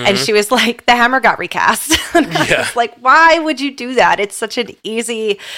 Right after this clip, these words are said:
Speaker 1: thing to make sure you get <laughs> right."
Speaker 2: I know, it really is. And, like,
Speaker 1: <laughs>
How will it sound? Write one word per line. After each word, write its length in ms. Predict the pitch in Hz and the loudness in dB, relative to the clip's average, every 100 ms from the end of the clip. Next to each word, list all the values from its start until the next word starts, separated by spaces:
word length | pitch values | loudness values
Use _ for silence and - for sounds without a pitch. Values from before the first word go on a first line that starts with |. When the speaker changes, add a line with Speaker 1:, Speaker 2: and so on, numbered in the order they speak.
| - - | -16 -4
Speaker 1:
thing 280 | - 226 220 | 0 2 2
to 40 | |
make 180 | 208 196 | -2 -4
sure 160 | - 208 | -2 -4
you 180 | 214 202 | -4 -2
get 240 | 214 202 | 0 2
<laughs> 20 | |
right." 120 | 311 - - | 2 2 0
Speaker 2:
I 140 | 381 | 0
know, 340 | 156 165 156 131 | 2 4 4 2
it 260 | 143 131 | -4 -4
really 300 | 147 160 135 | -2 0 0
is. 300 | 127 117 107 | 0 0 0
And, 180 | - 156 | -2 -2
like, 420 | 147 123 - - | 0 0 -4 -12
Speaker 1:
<laughs> 80 | _ | _